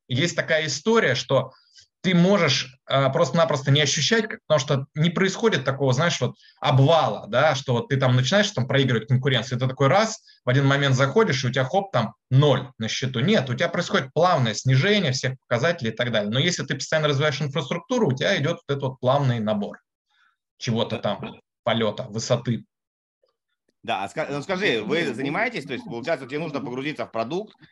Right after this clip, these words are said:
Speaker 2: а, пройти его воронку продаж, посмотреть, что там происходит, и дальше там, условно, там, понять, где дырки,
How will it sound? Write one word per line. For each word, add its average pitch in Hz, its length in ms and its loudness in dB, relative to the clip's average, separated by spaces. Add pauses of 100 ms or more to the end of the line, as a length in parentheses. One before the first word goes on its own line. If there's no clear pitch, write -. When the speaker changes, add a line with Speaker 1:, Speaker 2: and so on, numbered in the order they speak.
(220)
Speaker 2:
а, 101 380 0
пройти 127 360 -4
его 131 220 -2
воронку 123 320 -4
продаж, 139 360 -2
посмотреть, 123 340 -8
что 120 100 -16
там 107 140 -6
происходит, 151 540 -8 (400)
и - 100 -16
дальше 120 320 -2
там, 110 160 -6
условно, 110 300 -10
там, 92 160 -8
понять, 120 280 -4
где 104 220 -6
дырки, 165 560 -6